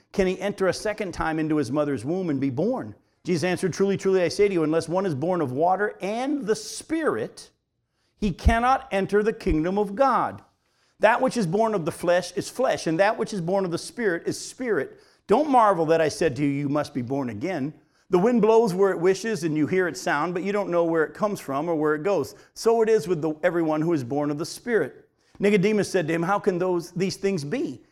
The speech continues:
Jesus answered him, "Are you the teacher of Israel, and yet you don't understand these things? Truly, truly, I say to you, we speak of what we know and hear wi-, and witness to what we have seen, but you don't receive our testimony. If I've told you of earthly things and you do not believe,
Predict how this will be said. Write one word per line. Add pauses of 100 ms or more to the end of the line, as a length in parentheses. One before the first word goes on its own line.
(180)
Jesus
answered
him,
"Are
you
the
teacher
of
Israel,
and
yet
you
don't
understand
these
things? (540)
Truly,
truly,
I
say
to
you,
we
speak
of
what
we
know
and
hear
wi-,
and
witness
to
what
we
have
seen,
but
you
don't
receive
our
testimony. (500)
If
I've
told
you
of
earthly
things
and
you
do
not
believe,